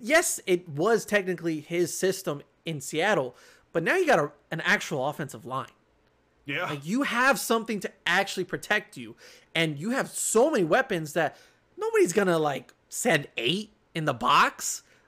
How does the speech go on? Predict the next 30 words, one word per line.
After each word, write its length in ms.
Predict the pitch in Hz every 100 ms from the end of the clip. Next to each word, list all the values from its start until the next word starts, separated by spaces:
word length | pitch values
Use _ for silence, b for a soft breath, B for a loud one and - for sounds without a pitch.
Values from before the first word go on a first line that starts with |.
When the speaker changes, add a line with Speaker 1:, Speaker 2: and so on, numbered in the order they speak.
| -
Speaker 1:
Like, 140 | 208
no 160 | 254 415
one's 160 | 302
gonna 220 | 185 185
t-, 100 | 139 - 160
do 220 | 139 180
that 540 | 151 - 135 165 214 143
against 400 | 160 156 151 135
Jerry 360 | - 160 190 151
Jeudy 360 | 135 180 240 180
one-on-one. 760 | 147 160 143 135 202 202 147 b b b b
Not 220 | 160 208 202
Speaker 2:
Yeah. 60 |
Speaker 1:
against 280 | 160 180 143
K 200 | - 202
J 180 | 180 165
Hamler's 500 | 151 160 196 165 139
speed 380 | - 233 202 151 b b -
or 140 | 185
Cortland 460 | 185 262 254 220 190
Sutton's 260 | 247 240
ability 320 | 185 190 208
to 80 | 202
just 240 | 175 180 -
go 220 | 208 202
downfield. 840 | 139 151 196 175 - 247 196 117 b b b
Like, 140 | - 180
he 180 | - 254
Speaker 2:
Might, 220 | 277 208
I, 100 | 143